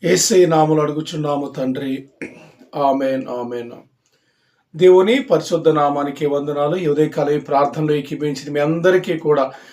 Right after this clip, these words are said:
యేసయ్య నామములో ప్రత్యేకమైన వందనాలు తెలియజేస్తున్నానండి. దేవుడు మిమ్మల్ని, మీ కుటుంబాలను కూడా దేవుడు దీవించి ఆశీర్వదించును గాక. ఆమేన్, ఆమేన్, ఆమేన్. ఈరోజు దేవుని యొక్క వాక్యాన్ని మనం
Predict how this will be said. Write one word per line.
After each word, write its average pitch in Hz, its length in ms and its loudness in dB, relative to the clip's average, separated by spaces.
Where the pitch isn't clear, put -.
యేసయ్య 175 380 2
నామములో 151 420 2
ప్రత్యేకమైన 151 760 -2
వందనాలు 139 480 -2
తెలియజేస్తున్నానండి. 156 1200 -2
దేవుడు 190 500 6
మిమ్మల్ని, 165 520 2
మీ 160 120 -2
కుటుంబాలను 156 640 -2
కూడా 156 200 0
దేవుడు 147 360 0
దీవించి 196 600 0
ఆశీర్వదించును 147 1400 0
గాక. 139 300 -2
ఆమేన్, 147 540 4
ఆమేన్, 139 480 -4
ఆమేన్. 127 280 -6
ఈరోజు 190 320 2
దేవుని 156 280 4
యొక్క 151 180 -4
వాక్యాన్ని 165 600 0
మనం 135 320 -4